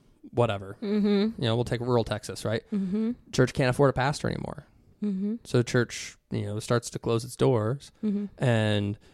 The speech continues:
Speaker 1: a couple that has been going to this church for years can't drive an hour or whatever more it would be to get to another church. And so they find church dot A I,
Speaker 2: Mm-hmm.
Speaker 1: right? And they find a church where they go online and they get a virtual sermon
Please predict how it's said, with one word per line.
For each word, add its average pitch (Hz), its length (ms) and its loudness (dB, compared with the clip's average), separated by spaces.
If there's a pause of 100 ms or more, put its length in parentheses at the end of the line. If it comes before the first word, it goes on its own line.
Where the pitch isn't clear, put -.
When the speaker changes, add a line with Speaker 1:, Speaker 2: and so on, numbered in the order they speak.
(280)
Speaker 1:
a - 40 -16
couple 127 340 6
that 123 160 4
has 120 140 0
been 113 140 2
going 113 180 4
to 120 40 4
this 117 120 0
church 131 200 0
for - 140 -4
years 123 540 4
can't 110 260 -2 (240)
drive 117 540 0
an 110 100 2
hour 113 220 4
or 123 120 6
whatever 117 300 4
more 113 220 2
it - 60 0
would 113 100 -4
be 113 120 0
to 123 100 -4
get 120 160 -4
to 127 100 2
another 110 220 -2
church. - 440 2 (380)
And 110 120 -2
so 110 200 4
they 110 200 2
find 113 680 0 (1000)
church - 340 2
dot 120 220 0
A 120 160 2
I, 156 300 -2 (420)
Speaker 2:
Mm-hmm. 214 280 -2 (200)
Speaker 1:
right? 110 240 2
And 120 120 0
they 110 80 2
find 110 300 -2
a 113 40 0
church 151 280 4
where 120 120 2
they 107 140 -2
go 113 340 4
online 135 680 2
and 107 160 -6
they 107 80 -4
get 110 260 -2 (360)
a 110 80 0
virtual 113 420 2
sermon 120 460 4